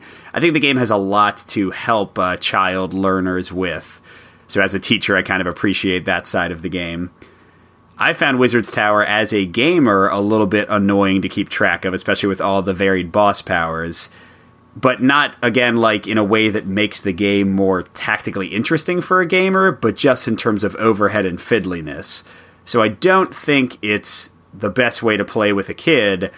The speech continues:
unless the kid has played the base game so much that they just want to see something new. And then sure, get the expansion, introduce it. But I would say start out with just the base game if you're gonna play with children.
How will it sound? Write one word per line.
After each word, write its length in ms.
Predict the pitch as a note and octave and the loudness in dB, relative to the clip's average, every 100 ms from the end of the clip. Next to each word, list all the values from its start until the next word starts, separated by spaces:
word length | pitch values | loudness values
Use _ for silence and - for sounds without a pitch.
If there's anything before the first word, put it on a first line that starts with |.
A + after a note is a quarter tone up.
| - - _ | -20 -20 _
unless 320 | C3+ E3 G3 - | 2 4 2 0
the 80 | |
kid 180 | D#3 D3 | 0 2
has 140 | A#2 - | 2 -2
played 380 | - B2+ A#2 | 0 2 2
the 80 | G2 | 0
base 280 | F#2 D3+ - | 2 2 2
game 200 | A#2+ G#2 | 0 0
so 200 | - A2 | 0 2
much 260 | G2+ G2+ G#2 | 2 0 -2
that 120 | F#2 | 0
they 140 | G#2+ | 0
just 180 | G2 - | 0 -6
want 260 | F2 G#2 F#2+ | -2 -2 -2
to 60 | |
see 160 | G2+ G#2 | -4 -4
something 440 | - G2+ - F2 | -2 -4 -4 -6
new. 200 | F2+ D#2+ | -6 -6
And 120 | D#2 G2 | -4 -4
then 120 | G2 | -2
sure, 340 | - D3 C#3 | 2 4 4
get 140 | B2 A2+ | 2 0
the 80 | |
expansion, 420 | G#2+ - G#2 G2 G2+ | -2 0 -2 0 -4
introduce 480 | F#2 E2+ F#2 E2 | -4 -4 -4 -4
it. 220 | - E2 - - - - - - | -10 -12 -16 -20 -20 -20 -20 -4
But 80 | A2+ | 2
I 180 | D#3+ | 2
would 180 | D#3 A#2 | 2 0
say 580 | - A#2 G#2 G2 F#2+ F#2 | 0 2 4 4 2 -2
start 460 | - - C3+ C3+ B2+ | -4 -2 2 2 2
out 160 | A2+ | 0
with 140 | G2+ - | -2 -4
just 280 | A2+ G2+ - | -4 -2 -6
the 80 | |
base 300 | F2 G#2 F#2+ | -2 0 0
game 200 | - F2+ | -4 -6
if 100 | F2 | -8
you're 60 | F#2 | -8
gonna 140 | F#2 | -8
play 200 | F2 G2+ | -6 -6
with 140 | F2+ E2+ | -6 -6
children. 640 | - F#2+ F2 F2+ E2+ | -4 -4 -6 -8 -8